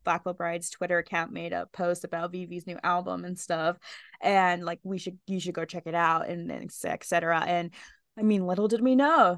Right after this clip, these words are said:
that was, I think, the first teaser, like, "Hey, we're gonna tour with him, so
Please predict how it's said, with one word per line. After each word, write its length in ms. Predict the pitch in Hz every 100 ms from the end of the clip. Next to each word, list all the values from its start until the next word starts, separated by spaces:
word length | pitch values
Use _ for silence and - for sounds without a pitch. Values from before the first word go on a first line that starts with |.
| 170
that 220 | 185 196
was, 200 | 208 202
I 80 | 202
think, 200 | 233 233
the 80 | -
first 260 | 226 226
teaser, 380 | - 254 233 185
like, 200 | 180 175
"Hey, 140 | 269
we're 120 | 233 240
gonna 120 | 269
tour 240 | - 226
with 140 | 175 160
him, 260 | 156 156
so 340 | 156 170 160